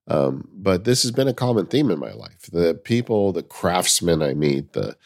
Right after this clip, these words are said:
the work I do, when I, it really is a form of being in flow, is when you are intentional but working swiftly, that, that's a total thing.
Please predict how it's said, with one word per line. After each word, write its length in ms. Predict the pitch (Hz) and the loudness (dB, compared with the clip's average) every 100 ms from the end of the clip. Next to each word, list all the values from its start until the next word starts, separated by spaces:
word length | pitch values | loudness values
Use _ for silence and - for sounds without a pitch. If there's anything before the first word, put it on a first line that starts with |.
| _ _ _ - | _ _ _ -8
the 60 | |
work 380 | 82 101 113 107 | -2 2 2 0
I 160 | 82 85 | 0 0
do, 480 | 80 73 69 69 67 | 0 0 0 -2 -4
when 240 | 73 82 | -4 0
I, 420 | 85 87 85 85 87 - | 2 2 2 0 -4 -10
it 240 | 73 107 | -6 -2
really 260 | 107 120 101 | 0 2 0
is 120 | 82 | -2
a 60 | 78 | -8
form 480 | - 110 110 92 | -4 0 2 0
of 100 | 78 | -4
being 200 | 71 78 | -2 -2
in 120 | 69 - | -2 -4
flow, 480 | - 85 64 - - | -2 -2 -2 -6 -4
is 380 | 85 76 82 69 | 0 0 0 -6
when 320 | 80 90 90 | -2 0 0
you 240 | 90 104 98 | 0 2 2
are 420 | 82 76 76 73 - _ _ _ _ - | 2 0 -4 -8 -20 _ _ _ _ 0
intentional 920 | 87 - 120 120 - 120 131 135 - - | 0 0 0 2 2 0 0 -2 -8 -8
but 200 | 82 85 | 0 0
working 560 | 85 92 90 110 107 98 | 2 0 0 0 0 0
swiftly, 720 | - 98 101 - 131 143 147 - | -2 2 2 2 0 -2 -6 0
that, 360 | 90 95 - _ | 2 2 -2 _
that's 260 | - 90 - | 0 0 0
a 60 | 82 | -2
total 420 | - 98 87 80 | 0 2 2 -2
thing. 380 | - 71 58 | 0 -2 -2